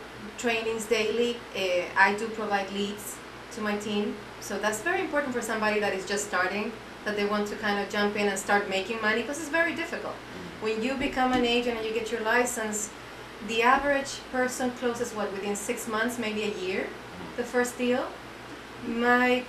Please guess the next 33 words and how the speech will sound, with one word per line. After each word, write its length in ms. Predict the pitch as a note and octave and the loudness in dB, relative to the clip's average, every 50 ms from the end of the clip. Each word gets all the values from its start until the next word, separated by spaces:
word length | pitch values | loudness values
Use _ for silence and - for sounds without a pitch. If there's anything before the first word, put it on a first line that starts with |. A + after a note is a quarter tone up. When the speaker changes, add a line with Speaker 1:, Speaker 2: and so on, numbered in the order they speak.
| - - - - - - - - - B3 | -10 -14 -14 -14 -14 -14 -14 -8 0 2
Speaker 1:
agents 380 | B3 B3+ B3 B3 B3 A#3+ - | 4 4 4 4 4 2 2
go 240 | - B3 A#3+ A#3 A#3 | 2 2 2 4 4
in 240 | A#3 A3+ A3+ A3+ A3+ A3 G#3 - - - - - - | 2 0 -2 -2 -4 -6 -6 -10 -10 -14 -14 -12 -2
closing 500 | - C#4 C4 C4+ C4+ - A3 A3+ G#3 G3+ F#3+ G3+ G3+ | 4 6 8 8 8 6 4 0 0 0 -2 -2 2
right 220 | A3 A3 A3 A3 G#3+ | 6 8 8 8 8
away, 360 | G#3+ G#3 G#3 A3+ G#3+ G#3 G#3 G#3 - - - | 6 4 4 4 4 2 2 0 -2 -2 2
thirty, 320 | A3+ A3 A3 A3 G#3+ G#3 | 4 4 6 4 4 0
forty-five 480 | G#3 G#3+ G#3 G#3 G#3 G3+ G#3 G3+ G3+ G3+ | -2 -2 0 0 2 4 4 4 4 4
days 240 | G#3 G3+ G3+ - G3+ | 2 0 0 0 0
later, 360 | G3+ G#3 G#3+ G#3 G3+ G3 F#3+ | 0 2 2 2 0 0 -2
they're 160 | F#3+ G3+ G3+ G3+ | 0 0 0 2
already 280 | G3 G#3 G#3 G#3 G#3 G#3 | 2 4 4 4 4 4
closing 320 | - G#3+ G#3 G#3 G#3 G3+ G3 | 4 2 2 2 2 0 -2
their 120 | F#3+ F#3 | -2 -2
first 340 | - E3+ F#3+ F3+ F3+ - - | -2 -2 -2 -4 -4 -4 -2
deal. 220 | G#3+ G#3+ G3 F#3+ | -2 0 0 0
So 280 | - - G#3 G3 - - - - - - - - - - B3+ | 0 0 -2 -2 -2 -2 -6 -10 -14 -14 -14 -14 -12 -8 -6
it's 140 | B3+ - | -4 -2
a 100 | D#4 C4+ | -2 0
difference. 400 | - A#3 G#3 G3+ F3+ E3 D#3+ D#3+ - - | 2 2 2 2 0 -2 -2 -2 -2 0
I, 160 | A3 A3+ - - - - | 0 0 0 -4 -4 -4
I 80 | A#3+ A#3+ | -4 -2
kind 260 | A#3+ D#4 D#4+ E4 E4 | 0 2 2 2 2
of 140 | C4 A#3 G3+ | 0 -2 -4
spoil 360 | - - - F#3+ F#3 F#3 G3 G#3 | -6 -4 -2 0 0 2 2 0
them 120 | A3 A3 A3+ A3 | -2 -4 -4 -4
a 20 | |
little 240 | A3+ A#3 A3+ B3 C4 C#4 - - - - - - - - - - - - - - A3+ | -4 -2 -2 -2 -2 -4 -6 -6 -6 -6 -6 -6 -10 -12 -14 -14 -14 -14 -12 -8 -6
in 120 | A3+ A3+ A3+ | -2 0 2
that 160 | A3+ A3 A3 | 2 0 0
sense. 420 | - - A#3+ A#3 A#3 A#3+ B3 A#3+ - | 0 0 0 2 2 0 0 -2 -2
They, 320 | - A3 G3+ G#3 - - A3+ G#3+ | -4 -2 -2 -2 -2 -4 -6 -4
they, 200 | G#3+ G#3+ G#3+ G#3+ | -2 0 0 0